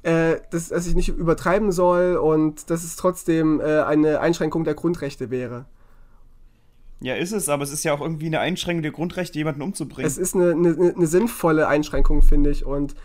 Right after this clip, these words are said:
Speaker 1: äh, da ko-, kam ich nicht an sie ran. Und das war wieder so ein Fall von, von Leuten, wo ich dachte, "Alter, ich dachte vorher, dass die echt kluge Leute wären. Jetzt fangen die an, sich irgendwelche Aluhutkugeln in den Arsch zu schieben und, und drehen völlig durch."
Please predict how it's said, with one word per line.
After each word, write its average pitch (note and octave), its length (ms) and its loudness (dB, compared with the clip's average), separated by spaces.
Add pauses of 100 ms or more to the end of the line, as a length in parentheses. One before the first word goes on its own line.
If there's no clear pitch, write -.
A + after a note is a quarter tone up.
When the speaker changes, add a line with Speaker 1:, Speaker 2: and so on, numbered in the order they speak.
(340)
Speaker 1:
äh, D#3 200 2
da D#3 80 2
ko-, - 180 -6
kam F3 220 2
ich E3+ 100 0
nicht F3+ 140 -2
an E3 100 -2
sie D#3+ 120 -4
ran. D3+ 240 -2
Und C#3+ 60 -16 (400)
das D#3+ 140 -4
war F3 100 4
wieder A#3 140 6
so G#3+ 80 2
ein G3+ 80 2
Fall F#3+ 240 2
von, F#3 240 0
von - 140 8
Leuten, - 260 12
wo - 40 6
ich - 80 2
dachte, E3+ 300 -2
"Alter, D#3 220 0
ich - 80 -4
dachte F3+ 300 -2
vorher, F3+ 540 -2 (360)
dass - 180 -4
die - 100 0
echt G3+ 200 0
kluge G#3 260 -2
Leute F3 320 0
wären. C#3+ 340 -4 (380)
Jetzt F#3 200 -4
fangen F#3+ 200 2
die E3 100 -2
an, G3 160 0
sich F3 120 -6
irgendwelche F3 440 -2
Aluhutkugeln F3 840 0
in D3 60 0
den - 80 -6
Arsch D#3 180 -4
zu - 100 -12
schieben F3 420 -8 (340)
und, E3+ 300 2
und D#3+ 80 0
drehen F3 200 0
völlig F#3 280 -2
durch." D#3+ 400 -2